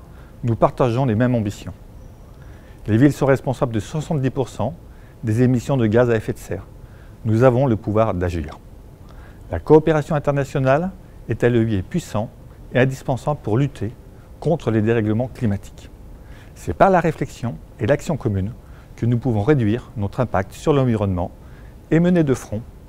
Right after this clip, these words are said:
des actions pour plus de justice sociale. Nos collectivités se ressemblent, sont complémentaires, ce qui permet l'échange mutuel de bonnes pratiques. Nos liens actuels sont principalement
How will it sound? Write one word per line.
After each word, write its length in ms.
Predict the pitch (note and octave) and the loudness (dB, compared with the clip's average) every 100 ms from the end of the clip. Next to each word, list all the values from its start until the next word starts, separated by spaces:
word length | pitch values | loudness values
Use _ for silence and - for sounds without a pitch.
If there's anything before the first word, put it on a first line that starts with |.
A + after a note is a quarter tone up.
| - - - | -20 -16 -4
des 160 | A2 C3+ | 2 2
actions 340 | - - C3+ | 0 -2 -2
pour 160 | B2 G2 | -2 -4
plus 180 | E3+ | 0
de 100 | B2 | 0
justice 420 | G#2+ G2+ - B2+ - | 0 -2 -4 -6 -6
sociale. 400 | G2 - E2+ G2 - - - - - - - - - G#2+ | -12 -8 -10 -10 -18 -20 -20 -20 -20 -20 -20 -20 -12 -6
Nos 100 | G2 | -2
collectivités 640 | E3 F3 - E3 D3+ D#3 | 2 2 2 0 0 -2
se 120 | - | 0
ressemblent, 520 | A#2+ D#3 - F#2+ B2 E3 - - - - - | 0 0 -2 -2 -2 -8 -14 -20 -20 -20 -20
sont 220 | - - G2 | -10 -6 -4
complémentaires, 640 | D3+ D3+ B2+ A#2 G2+ D2+ - - - - - - - - - - | -2 0 0 -2 -6 -10 -12 -20 -20 -20 -20 -20 -20 -20 -20 -20
ce 140 | - G2+ | -8 -4
qui 160 | - | 0
permet 280 | A2 C3+ C#3+ | 4 4 4
l'échange 380 | C3 - A2 A#2 | 2 0 -4 0
mutuel 360 | D3 D3+ C#3+ D3 | 0 2 4 4
de 80 | |
bonnes 200 | B2 A#2+ | 2 -2
pratiques. 500 | - G2 C3+ F#3 - - - - - - - - | -6 -6 -4 -6 -8 -20 -20 -20 -20 -20 -16 -4
Nos 140 | A#2 | 0
liens 160 | A#2+ C#3 | 2 2
actuels 440 | B2+ - B2+ A2 G2+ | 2 2 2 2 -2
sont 220 | - G2+ | -6 -6
principalement 640 | - C3 B2+ A#2 G#2 F#2 | -4 -6 0 0 0 -2